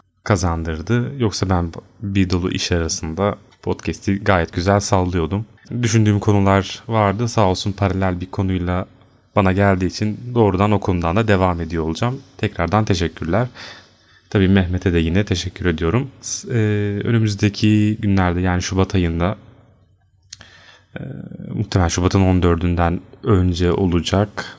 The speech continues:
On dört, on beş bir Ankara, ondan sonra Kıbrıs derken karışık, yoğun bir tempo olabilir.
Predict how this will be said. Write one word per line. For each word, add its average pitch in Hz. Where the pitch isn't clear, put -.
On 95
dört, 92
on 92
beş 87
bir -
Ankara, 90
ondan 90
sonra 87
Kıbrıs 90
derken 87
karışık, -
yoğun 95
bir 92
tempo 90
olabilir. 95